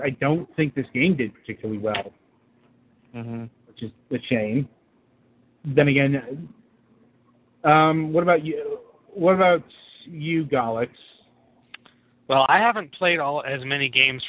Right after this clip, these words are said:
Speaker 3: for the show as you guys have, 'cause I only got Steam partway through the year.
Speaker 1: Oh.
Speaker 3: So, let's see, I have, like, Albert and Otto, Armello, Cactus, Curses and Chaos, D four.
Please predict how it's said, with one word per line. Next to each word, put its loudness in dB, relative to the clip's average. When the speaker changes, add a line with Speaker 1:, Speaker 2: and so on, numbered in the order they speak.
Speaker 3:
for -8
the -4
show -4
as -6
you -6
guys -10
have, -8
'cause -8
I 0
only -10
got -4
Steam -12
partway -6
through -14
the -14
year. -12
Speaker 1:
Oh. -10
Speaker 3:
So, -6
let's -12
see, -10
I -10
have, -8
like, 0
Albert 0
and -10
Otto, -2
Armello, -4
Cactus, -6
Curses -16
and -20
Chaos, -4
D -12
four. -12